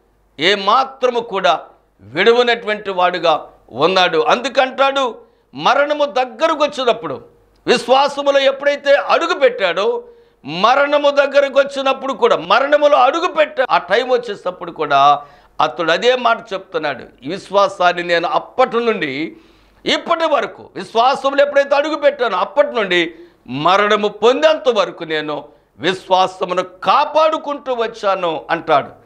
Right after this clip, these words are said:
కారణం నెక్స్ట్ ఏం జరగబోతుందంటే, నేను విశ్వాసాన్ని కాపాడుకున్నాను,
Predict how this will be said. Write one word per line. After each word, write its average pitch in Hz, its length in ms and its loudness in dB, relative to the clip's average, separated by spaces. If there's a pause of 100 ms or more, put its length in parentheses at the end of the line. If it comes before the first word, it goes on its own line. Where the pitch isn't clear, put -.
(280)
కారణం 254 500 0
నెక్స్ట్ 254 260 -2
ఏం 277 280 0
జరగబోతుందంటే, 285 1120 0 (360)
నేను 180 300 0
విశ్వాసాన్ని 233 760 0
కాపాడుకున్నాను, 247 1040 0